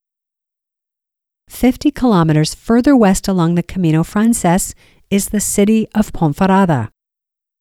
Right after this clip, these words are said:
This is a good starting point if you have eight to ten days to walk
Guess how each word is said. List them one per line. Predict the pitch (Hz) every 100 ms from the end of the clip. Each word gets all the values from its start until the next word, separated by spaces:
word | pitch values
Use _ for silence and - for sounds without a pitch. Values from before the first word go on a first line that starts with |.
| _ -
This | 233 -
is | 277
a | 175
good | 160 202 208
starting | - 185 175 185 190
point | 202 226 277 - _ _ _
if | 208 208
you | 214
have | 185 180 175 _
eight | 226 294 311
to | - 233
ten | - 220 214 208
days | 190 190 -
to | 185
walk | 170 160 170 247